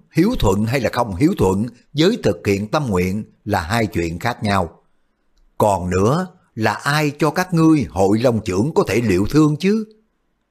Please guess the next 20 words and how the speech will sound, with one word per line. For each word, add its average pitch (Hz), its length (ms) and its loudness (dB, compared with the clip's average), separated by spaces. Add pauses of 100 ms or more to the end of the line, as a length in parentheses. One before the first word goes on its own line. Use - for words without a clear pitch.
(400)
"Người 139 220 4
nào?" 127 280 0 (760)
Nữ 107 240 2
tử 101 220 2
áo 135 200 -2
đen 110 380 0 (160)
cùng 120 180 0
với 139 140 0
Tiểu 95 180 0
Thúy 160 360 2 (260)
vội 120 220 4
vã 117 300 0
quay 175 180 2
đầu 87 400 -2 (140)
nhìn 104 380 0
về 92 200 0
phía 107 160 2
phát - 280 -6
ra 98 80 -2
tiếng. 117 340 0